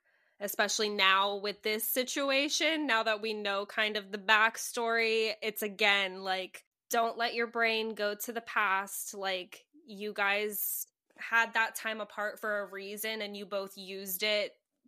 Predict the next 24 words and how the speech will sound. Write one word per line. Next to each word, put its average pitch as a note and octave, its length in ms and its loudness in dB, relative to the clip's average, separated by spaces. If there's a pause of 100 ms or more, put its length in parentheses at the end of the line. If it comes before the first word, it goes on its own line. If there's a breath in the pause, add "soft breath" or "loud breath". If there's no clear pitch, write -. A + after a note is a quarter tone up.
(120)
to A3+ 120 -4 (280)
both G#3 380 -2
of F#3+ 100 -12
your F#3 240 -4
advantage, F#3 1000 -4 (380 soft breath)
and F#3+ 520 0 (380)
just, - 600 -8
you G#3 100 -10
know, F3 300 -6 (460)
take - 260 -2
pride G3 560 2
in F#3 240 -6
where F#3 160 -4
you F3 200 -6
are E3 460 -6 (160)
right F#3 340 -6
now D3 540 -6 (260)
and F#3 200 -10
to - 140 -10
not E3+ 360 -4 (160)
go F#3 240 -6
to F3+ 220 -12
those F3 280 -8
toxic - 680 -8